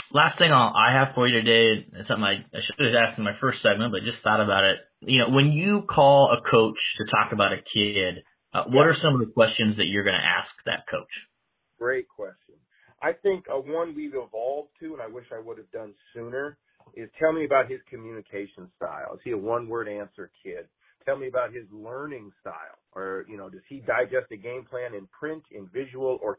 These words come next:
Speaker 2: kinetically? Um, tell me about the hardest thing he's been through. How did you feel he handled it? Um, those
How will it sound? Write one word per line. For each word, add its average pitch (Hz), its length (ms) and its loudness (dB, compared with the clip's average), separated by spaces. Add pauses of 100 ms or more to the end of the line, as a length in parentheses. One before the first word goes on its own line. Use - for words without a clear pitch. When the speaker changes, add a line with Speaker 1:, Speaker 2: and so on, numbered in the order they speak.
Speaker 2:
kinetically? 107 560 -8 (680)
Um, 92 580 -6
tell 135 140 -2
me 143 100 -6
about 131 220 -4
the 110 80 -16
hardest 131 360 -8
thing 127 220 -14
he's 123 260 -18
been 117 300 -8
through. 87 240 -12 (640)
How 123 100 -2
did 127 160 -8
you 120 240 -20
feel 123 220 -10
he 107 280 -20
handled 107 440 -12
it? - 100 -20 (680)
Um, 90 300 -8
those 135 300 -2